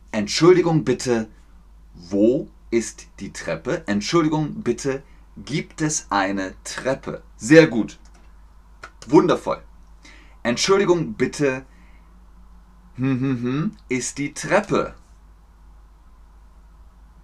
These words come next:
Vincent Vega? <laughs> Genau.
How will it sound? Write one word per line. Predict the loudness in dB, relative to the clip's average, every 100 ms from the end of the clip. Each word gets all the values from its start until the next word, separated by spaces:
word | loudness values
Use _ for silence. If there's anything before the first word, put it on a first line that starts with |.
| -20 -20 -20 -20 -20 -20 -20 -2
Vincent | -2 0 0
Vega? | 2 2 0 -4 -12 -20 -20 -20 -20 -20 -20 -20 -20 -20 -20 -20 -20 -20 -20 -20 -20 -20 -20 -20 -20 -20 -20 -20 -20 -20 -20 -20 -16
<laughs> | -16 -10 -10 -8 -10 -12 -20 -20 -20 -14 2
Genau. | 4 6 4 2